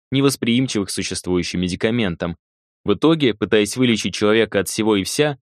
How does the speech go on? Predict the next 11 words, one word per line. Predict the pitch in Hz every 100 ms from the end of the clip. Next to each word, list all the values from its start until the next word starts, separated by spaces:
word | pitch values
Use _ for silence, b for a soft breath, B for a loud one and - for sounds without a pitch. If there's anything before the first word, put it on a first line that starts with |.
| _
современная | - 117 131 170 170 131
цивилизация | 120 117 110 143 139 117
ослабила | - 131 120 117
его | 110 107
настолько, | 107 107 - 185 165 139 - _
что | - 160
более | 202 196
беспомощное | 160 - 180 190 - 101
перед | 87 95 90
недугами | 98 98 92
существо | 92 98 - 98 135 156